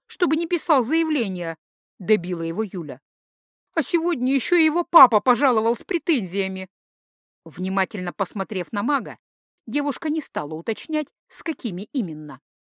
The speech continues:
А то Рикардо Валле в следующий раз штанами не отделается. "Извините", совсем стушевался Скарпа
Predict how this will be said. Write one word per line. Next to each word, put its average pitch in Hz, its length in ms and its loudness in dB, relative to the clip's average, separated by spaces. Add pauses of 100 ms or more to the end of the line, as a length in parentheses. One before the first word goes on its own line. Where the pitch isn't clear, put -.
(520)
А 202 100 2
то 226 180 4
Рикардо 214 480 2
Валле 254 440 -2
в - 80 -14
следующий 254 500 -4
раз 330 260 -4 (120)
штанами 240 500 -4
не 170 180 -6
отделается. 143 720 -8 (1200)
"Извините", 165 920 -6 (520)
совсем 226 560 -2
стушевался 226 680 -2
Скарпа 175 520 -6